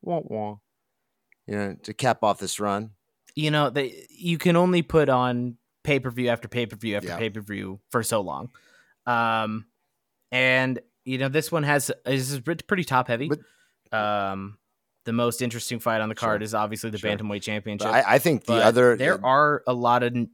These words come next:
Speaker 2: like
Speaker 1: Yeah, I do too. I, I'm gonna take the words out of your mouth. <laughs>
Speaker 2: There's a lot of gems, and I'm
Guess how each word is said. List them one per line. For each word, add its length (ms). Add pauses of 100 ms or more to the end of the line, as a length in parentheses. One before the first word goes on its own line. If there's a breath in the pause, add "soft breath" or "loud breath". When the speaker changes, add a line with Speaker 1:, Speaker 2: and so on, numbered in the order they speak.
(320)
Speaker 2:
like 220
Speaker 1:
Yeah, 220 (120)
I 80
do 120
too. 280 (240)
I, 200 (500)
I'm 100
gonna 140
take 160
the 80
words 220
out 60
of 40
your 80
mouth. 340 (140)
<laughs> 320
Speaker 2:
There's 140
a 40
lot 200
of 60
gems, 420
and 120
I'm 300